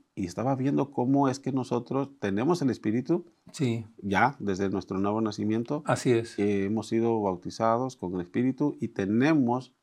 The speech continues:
Speaker 1: muchas veces los dones incluso,
Speaker 2: Sí.
Speaker 1: pero a veces no somos llenos del Espíritu
Speaker 2: Ujú.
Speaker 1: Santo. Lo que Pablo dice, "Vivid en el Espíritu", ser
Speaker 2: Sí.
Speaker 1: guiados por el Espíritu.
Speaker 2: Ser lleno del Espíritu,
Speaker 1: Y ahí
Speaker 2: realmente.
Speaker 1: es donde muchas veces estriba la diferencia.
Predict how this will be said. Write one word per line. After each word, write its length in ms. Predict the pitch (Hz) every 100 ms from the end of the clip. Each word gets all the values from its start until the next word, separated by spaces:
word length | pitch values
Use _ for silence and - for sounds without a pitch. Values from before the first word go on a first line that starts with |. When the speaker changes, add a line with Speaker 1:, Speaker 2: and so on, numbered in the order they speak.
| -
Speaker 1:
muchas 300 | 101 101 107
veces 220 | 104 113
los 220 | 98 90
dones 420 | 117 156 214 120 -
incluso, 480 | 92 - 95 92
Speaker 2:
Sí. 280 | 131 123 143 139 -
Speaker 1:
pero 180 | - 95
a 20 |
veces 240 | 101 107 104
no 100 | 104
somos 320 | 110 110 104
llenos 380 | 98 110 107 87
del 100 | 82
Espíritu 400 | - 85 85 143
Speaker 2:
Ujú. 80 |
Speaker 1:
Santo. 280 | 120 131 139 - _
Lo 160 | - 90
que 100 | 85
Pablo 300 | - 101 107
dice, 220 | 107 107
"Vivid 680 | 101 101 92 107 117 123 -
en 200 | 90 92
el 80 | 90
Espíritu", 420 | 90 - 95 -
ser 160 | - 110
Speaker 2:
Sí. 160 | 123 117
Speaker 1:
guiados 480 | 110 104 123 117
por 180 | - 101
el 80 | 90
Espíritu. 360 | 85 - 95 123
Speaker 2:
Ser 60 |
lleno 260 | 131 127 127
del 80 | 113
Espíritu, 320 | - 127 117
Speaker 1:
Y 40 |
ahí 160 | 117 113
Speaker 2:
realmente. 400 | 160 208 113 127
Speaker 1:
es 60 |
donde 240 | 139 139 123
muchas 320 | 123 120 123
veces 260 | 120 131 113
estriba 440 | 104 - 117 120
la 100 | 113
diferencia. 540 | 107 - 98 92 92